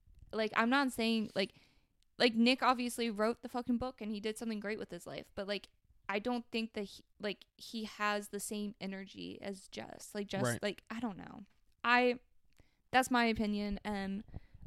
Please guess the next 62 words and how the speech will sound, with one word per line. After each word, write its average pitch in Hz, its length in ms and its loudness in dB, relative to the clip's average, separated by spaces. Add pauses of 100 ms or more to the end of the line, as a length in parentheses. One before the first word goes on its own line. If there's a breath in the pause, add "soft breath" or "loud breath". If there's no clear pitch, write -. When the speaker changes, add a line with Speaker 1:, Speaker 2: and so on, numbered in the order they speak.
Speaker 1:
I 208 60 6
Speaker 2:
Yeah. 214 80 4
Speaker 1:
think 233 260 2
that 220 220 4
everyone 226 400 0
has 214 160 -4
gaslit 196 520 -4
themselves 196 600 -2
into 208 260 -4
thinking 185 420 -8
that 185 120 -8
Jess 180 240 -8
and 196 80 -12
Nick 185 180 -10
is 180 220 -4
a 196 80 -2
true 175 220 -6
love - 200 -6
story, - 280 -4
because 208 260 0
it's 196 140 0
Speaker 2:
Well, 165 100 6
no, 139 140 10
Speaker 1:
not. 110 80 6
Speaker 2:
I 117 40 6
think 123 180 2
they 120 100 6
just 117 220 0
follow 110 520 6
Speaker 1:
<laughs> - 100 0
Speaker 2:
what 113 320 4
the 117 80 4
show 113 320 6
says 110 260 4
is 107 120 -4
supposed 113 360 2
to 113 60 2
happen, 110 380 2
and 98 120 -2
they 104 100 -2
go, 104 240 2
"Oh 113 100 0
my 110 160 0
God, 107 160 0
I'm 104 80 -2
so 113 160 2
happy 110 300 4
that 87 160 -6
the - 100 -4
show 113 200 4
went 113 220 4
this 110 140 2
Speaker 1:
Yeah. 110 100 0
Speaker 2:
way," 104 140 4
but 101 240 -2
you, 120 260 -2
you 120 160 2
literally, 117 360 4
like, 107 260 -2 (140)
got 117 220 4
spoon-fed 117 800 2 (160)
Speaker 1:
Yeah. 233 420 6